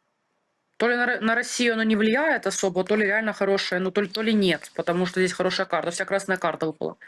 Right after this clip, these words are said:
Тузы, десятки, нет. Я не знаю, на какие там санкции накладывают. Я не понимаю.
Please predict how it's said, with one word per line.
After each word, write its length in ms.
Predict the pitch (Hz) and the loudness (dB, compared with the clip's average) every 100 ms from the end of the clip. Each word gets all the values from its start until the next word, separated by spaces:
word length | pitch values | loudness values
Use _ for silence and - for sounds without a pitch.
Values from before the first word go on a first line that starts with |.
| - - - | -20 -20 -8
Тузы, 320 | - 208 220 262 | -2 0 0 0
десятки, 560 | 185 185 196 220 - | 0 0 -2 -2 0
нет. 280 | 190 180 165 | 2 2 2
Я 60 | 202 | 2
не 160 | 247 | 2
знаю, 300 | 277 320 196 | 4 2 2
на 200 | 175 180 180 | 2 0 0
какие 140 | - | -2
там 120 | 196 | -2
санкции 440 | 190 185 170 170 175 | 0 0 0 -2 -2
накладывают. 600 | 165 - 160 156 156 151 - _ _ _ _ _ _ _ _ _ _ _ _ _ _ _ _ _ _ - - - | -2 -2 -2 -2 -8 -12 -18 _ _ _ _ _ _ _ _ _ _ _ _ _ _ _ _ _ _ -16 -14 -6
Я 120 | 196 | -2
не 80 | 196 | 0
понимаю. 420 | 196 208 196 175 | 0 -2 0 -2